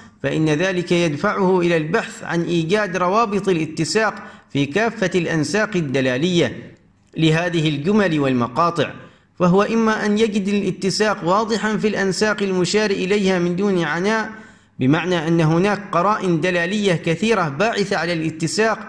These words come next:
فيكون بذلك موضوعياً، أو أن ذاتية القارئ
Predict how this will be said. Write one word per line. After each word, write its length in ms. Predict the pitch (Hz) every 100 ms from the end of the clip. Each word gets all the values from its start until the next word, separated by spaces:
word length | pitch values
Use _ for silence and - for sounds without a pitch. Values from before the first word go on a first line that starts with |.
| - - -
فيكون 540 | 135 139 139 190 170
بذلك 460 | 151 160 208 190 175
موضوعياً، 760 | 160 147 143 135 165 190 151 104 - - - _ _ _ 147
أو 80 |
أن 280 | 143 175 175
ذاتية 640 | 165 170 165 202 202 196 202
القارئ 580 | 175 175 226 220 214